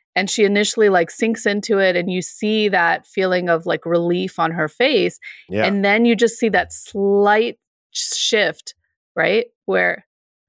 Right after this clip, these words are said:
Speaker 2: The pat on the back. She was about to give him the pat.
Speaker 1: Yeah. And,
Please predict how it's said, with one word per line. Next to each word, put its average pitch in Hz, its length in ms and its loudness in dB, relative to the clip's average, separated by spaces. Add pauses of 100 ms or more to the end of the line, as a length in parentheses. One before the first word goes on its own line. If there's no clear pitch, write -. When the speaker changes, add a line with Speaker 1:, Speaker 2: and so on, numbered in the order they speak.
Speaker 2:
The 123 120 -4
pat 147 320 -2
on 160 140 0
the 156 100 0
back. 147 340 2
She 135 100 -6
was 127 100 -4
about 131 200 -2
to 131 60 -4
give 143 280 0
him 139 80 -2
the 135 100 2
pat. 131 460 0 (580)
Speaker 1:
Yeah. 196 380 -2 (100)
And, 208 300 -2